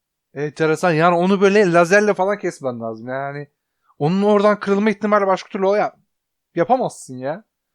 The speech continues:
Helal olsun. Yani çok garip ya. Enteresan. Bir de şimdi hikayesine baktım. Ablasının mutfağından şey yapıyor. Ulan madem o ablanın mutfağı güzel, niye gidip onunkini kullanmıyorsun bunca zamandır?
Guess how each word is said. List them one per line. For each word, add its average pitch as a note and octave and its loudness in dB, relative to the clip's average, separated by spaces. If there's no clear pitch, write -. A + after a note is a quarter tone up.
Helal F#3 2
olsun. B2 -6
Yani B2+ -2
çok F#3 -6
garip D#3 -2
ya. A#2+ -6
Enteresan. C3+ -10
Bir C#3+ 0
de E3 4
şimdi F3 -2
hikayesine E3 2
baktım. D#3 0
Ablasının D3 2
mutfağından D3 0
şey C#3+ -2
yapıyor. A#2 -4
Ulan D3 2
madem E3 0
o D#3 -6
ablanın D3 0
mutfağı D3+ 0
güzel, C#3 -2
niye D#3 2
gidip D#3+ -4
onunkini C3 -6
kullanmıyorsun A#2 -10
bunca A#2+ -10
zamandır? A#2+ -16